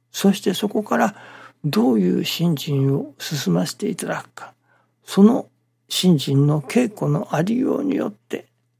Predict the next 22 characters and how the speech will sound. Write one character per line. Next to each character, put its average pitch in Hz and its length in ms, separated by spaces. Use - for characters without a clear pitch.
ま 160 140
た - 260
そ - 180
の 165 120
氏 151 260
子 - 160
の 160 200
助 - 260
か 135 120
り 143 120
よ - 220
う - 60
が - 200
出 143 120
て 143 120
く - 140
る 147 140
わ 147 120
け - 120
で 202 100
す - 180
ね。 180 200